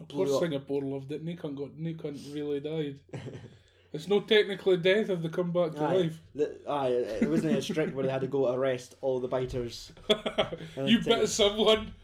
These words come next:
Speaker 2: like,
Speaker 1: That's against the law in
Speaker 2: a fucking
Speaker 1: Singapore.
Speaker 2: cop comes up, slaps the cuffs.
Speaker 1: <laughs>
Speaker 2: Like, well.
Speaker 1: Uh, just writing at the end of the Singapore version, it's like,
Speaker 2: Aye.
Speaker 1: "Police managed to fucking, like,
Speaker 2: Detain and arrest all.
Speaker 1: every single fucking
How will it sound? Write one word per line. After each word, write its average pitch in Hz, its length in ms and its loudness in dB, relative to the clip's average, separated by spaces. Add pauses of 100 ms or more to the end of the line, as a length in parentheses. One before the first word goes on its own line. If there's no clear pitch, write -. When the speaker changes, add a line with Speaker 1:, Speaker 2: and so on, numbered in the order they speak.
Speaker 2:
like, 139 260 -2
Speaker 1:
That's 214 220 4
against 220 400 4
the 185 80 2
law 202 220 8
in 180 60 2
Speaker 2:
a - 40 -2
fucking 170 140 0 (100)
Speaker 1:
Singapore. 143 320 -2 (240)
Speaker 2:
cop - 260 -2
comes 135 200 -4
up, - 180 -4
slaps - 340 -2
the 131 60 -2
cuffs. - 500 -2
Speaker 1:
<laughs> - 260 -6 (880)
Speaker 2:
Like, 113 200 -14
well. 165 320 0 (400)
Speaker 1:
Uh, 147 160 -4
just 156 220 -8
writing 156 320 -2
at 147 100 -6
the 156 100 -2
end 165 300 -2
of 147 80 -8
the 160 80 -6
Singapore 160 500 -2
version, 160 400 0
it's - 120 -16
like, 147 160 -4 (140)
Speaker 2:
Aye. 127 200 -2 (120)
Speaker 1:
"Police 180 520 -2 (280)
managed 175 400 2
to 160 140 2
fucking, 160 420 -2
like, 156 220 2
Speaker 2:
Detain 139 460 0
and 127 120 -2
arrest 131 440 2
all. 123 340 2
Speaker 1:
every 175 360 2
single 165 520 -2
fucking 160 420 -2